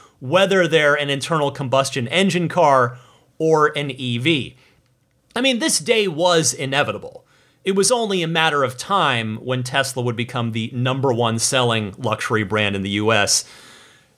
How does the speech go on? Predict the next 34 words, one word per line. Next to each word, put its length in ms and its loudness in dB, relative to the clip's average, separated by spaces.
The, 200 4
the 240 -2
article 300 2
didn't 200 0
specify 680 0
here, 220 2
but 320 0
I'm 200 0
gonna 180 0
guess, 760 -2
solidly 640 2
guess, 480 -2
that 160 -2
the 80 2
last 540 0
U 180 0
S 160 2
company 420 -2
to 120 -6
do 260 0
it 80 2
almost 340 -2
twenty-five 540 0
years 180 -2
ago 240 2
that 140 -2
they 80 2
mentioned, 460 -2
it 160 0
must 240 0
have 120 -4
been 180 -2
Cadillac, 680 -4
right? 340 -2